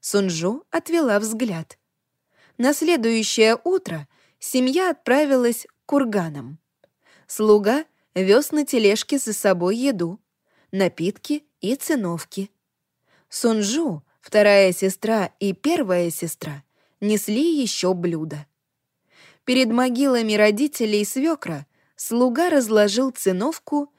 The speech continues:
и три невестки выложили еду и напитки на мраморный столик для подношений. Поклонившись предкам три раза, семья проследовала к могиле первого сына.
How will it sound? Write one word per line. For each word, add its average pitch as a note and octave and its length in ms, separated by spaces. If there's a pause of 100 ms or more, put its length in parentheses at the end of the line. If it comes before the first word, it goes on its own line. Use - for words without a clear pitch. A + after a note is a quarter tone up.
(260)
и B3+ 120
три F#4 200
невестки C4 680
выложили F#3 600
еду F3 500 (300)
и C#4 120
напитки A3 600
на G#3+ 180
мраморный F3 580
столик B3 500
для F3+ 200
подношений. F3 1040 (760)
Поклонившись F#3 800
предкам F#3+ 560
три F3+ 180
раза, A#3 440 (360)
семья G#3+ 520
проследовала F#3+ 880
к F3+ 100
могиле F3 600
первого F3 640
сына. D3 500